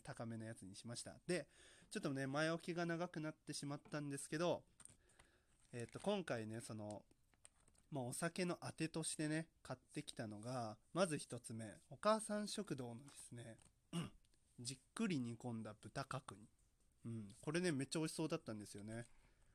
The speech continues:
あともう一つが、銀鮭の西京焼き。うん、これもね、いいですね。あんまりね、一人暮らしだとね、あの、魚をね、取らないので、まあ、豚の角煮は純粋に、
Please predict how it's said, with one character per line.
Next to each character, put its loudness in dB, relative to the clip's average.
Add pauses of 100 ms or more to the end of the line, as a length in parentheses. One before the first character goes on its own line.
あ 2
と 0
も 2
う 0
一 -2
つ -2
が、 6 (500)
銀 2
鮭 4
の 4
西 0
京 2
焼 -2
き。 -18 (500)
う -2
ん、 0
こ -4
れ 2
も 2
ね、 2 (640)
い 0
い 2
で -4
す -6
ね。 0
あ 2
ん 2
ま 4
り 0
ね、 4
一 -2
人 0
暮 -4
ら 0
し -4
だ -4
と -10
ね、 -6 (180)
あ -8
の、 -10
魚 0
を 0
ね、 -2
取 -2
ら 0
な 0
い -4
の -8
で、 -8 (720)
ま -2
あ、 -4
豚 2
の 2
角 2
煮 2
は 4
純 0
粋 4
に、 2